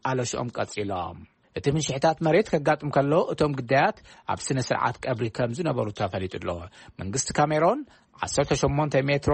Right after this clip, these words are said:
ንውሓት ዘለዎ መንድቕ መከላኸሊ ሓመድ ስነ ስርዓት ቀብሪ ይሳተፉ ኣብ ልዕሊ ዝነበሩ ብዙሓት ኣማእቲ ሰባት ከም ዝተደርመሰ ገሊጹ። ሰለስተ ሚልዮን ህዝቢ ዝነብረላ ያውንዴ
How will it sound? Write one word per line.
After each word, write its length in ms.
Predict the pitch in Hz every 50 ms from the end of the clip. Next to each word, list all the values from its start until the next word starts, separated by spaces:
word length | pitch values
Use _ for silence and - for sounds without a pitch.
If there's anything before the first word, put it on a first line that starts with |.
| 151 165
ንውሓት 400 | - - 135 117 - - 147 139
ዘለዎ 360 | - 143 139 131 131 135 131 131 127
መንድቕ 380 | 127 127 127 127 131 131 - - - - - - - _ _ -
መከላኸሊ 720 | 139 143 135 120 - - 139 131 123 110 - 127 117 110
ሓመድ 440 | 110 - - 120 117 117 139 180 190 - - - - _ _
ስነ 240 | - - - 80 101 107
ስርዓት 340 | - - 98 92 113 113 -
ቀብሪ 280 | - 120 120 110 127 156 202
ይሳተፉ 520 | 190 151 - - 135 120 - - 117 - - 160 - - -
ኣብ 120 | 143 127 120
ልዕሊ 200 | 120 - 120 123
ዝነበሩ 400 | 107 120 123 120 113 110 120 131 147 175 - -
ብዙሓት 400 | 139 120 127 139 - 220 196 -
ኣማእቲ 300 | 156 135 135 127 117 107 -
ሰባት 320 | - - 107 104 98 95 -
ከም 200 | - 120 110 110
ዝተደርመሰ 560 | 101 - - 113 98 101 95 95 95 95 - - 107
ገሊጹ። 300 | 101 95 92 90 87 - 101 87 80 78 - - - - - - - -
ሰለስተ 400 | - - 90 117 120 - - 127
ሚልዮን 440 | 117 127 165 208 196 175 156 147 131
ህዝቢ 240 | 127 117 110 120 -
ዝነብረላ 580 | - 127 139 131 131 123 117 120 123 120 113 117 117
ያውንዴ 380 | 113 113 110 104 107 113 107